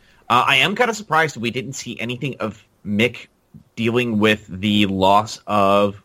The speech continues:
Leonard Snart, though. I'm actually kinda surprised that that didn't come into play at all.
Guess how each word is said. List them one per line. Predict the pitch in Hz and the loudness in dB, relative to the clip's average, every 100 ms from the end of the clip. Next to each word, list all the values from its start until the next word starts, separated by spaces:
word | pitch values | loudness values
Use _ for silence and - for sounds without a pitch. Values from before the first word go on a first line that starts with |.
| - | -6
Leonard | 104 107 107 | -2 0 -2
Snart, | - 160 196 | 0 -2 -2
though. | - - - | -12 -20 -6
I'm | 101 104 | -2 0
actually | 110 - 135 | 0 -2 -6
kinda | 123 113 | -8 -10
surprised | - 101 101 | -8 -4 -4
that | 92 87 | -6 -10
that | 95 | -10
didn't | - 104 | -10 -14
come | 92 90 | -12 -8
into | 87 | -10
play | - 82 78 | -6 -4 -4
at | |
all. | 71 | -6